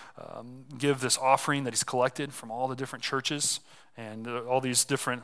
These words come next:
leaders of the churches in the Gentile world,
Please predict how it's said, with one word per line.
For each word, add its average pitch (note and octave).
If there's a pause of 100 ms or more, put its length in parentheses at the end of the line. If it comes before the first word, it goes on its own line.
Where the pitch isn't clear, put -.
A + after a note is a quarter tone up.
(100)
leaders C#3+
of C3
the B2+
churches C3
in B2
the B2
Gentile B2+ (220)
world, C#3